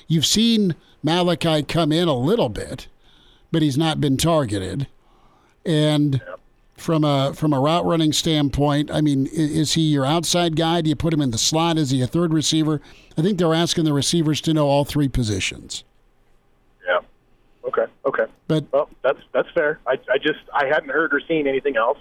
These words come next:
Speaker 2: so I wanted to get your take. So I
Speaker 1: No,
Speaker 2: appreciate
Speaker 1: they're
Speaker 2: it.
Speaker 1: just going real slow with what, what freshmen they throw in.
Speaker 2: Yeah, I mean, and that's fair. But, but also, I mean, as far as positions on the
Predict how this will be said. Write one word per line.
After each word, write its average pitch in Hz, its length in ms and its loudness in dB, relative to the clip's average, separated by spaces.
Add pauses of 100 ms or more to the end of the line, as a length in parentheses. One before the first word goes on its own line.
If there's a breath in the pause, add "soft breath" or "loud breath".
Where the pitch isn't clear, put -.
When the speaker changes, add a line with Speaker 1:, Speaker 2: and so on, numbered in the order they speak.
Speaker 2:
so 110 200 0 (340)
I 110 40 0
wanted 117 220 2
to 107 60 -12
get 120 160 -2
your 127 60 -2
take. 98 260 -2 (100)
So 104 60 -8
I 101 40 2
Speaker 1:
No, 104 40 2
Speaker 2:
appreciate 185 260 0
Speaker 1:
they're 190 100 2
Speaker 2:
it. - 40 2
Speaker 1:
just 185 240 0
going 190 260 2
real 165 440 2
slow 139 760 2 (520 soft breath)
with 143 300 0
what, 151 280 0
what 151 220 -2
freshmen 156 500 0
they 139 140 2
throw 123 340 -2
in. - 240 -10 (2250)
Speaker 2:
Yeah, 214 220 2 (180)
I 151 80 0
mean, 156 200 2
and 151 140 2
that's 185 220 0
fair. 147 380 0
But, 156 180 0
but 151 100 0
also, 180 220 0 (160)
I - 40 -20
mean, 139 140 -20 (360)
as 147 100 0 (320)
far 175 140 0
as 123 60 -4 (120)
positions 139 420 -2
on 135 120 0
the 117 80 -6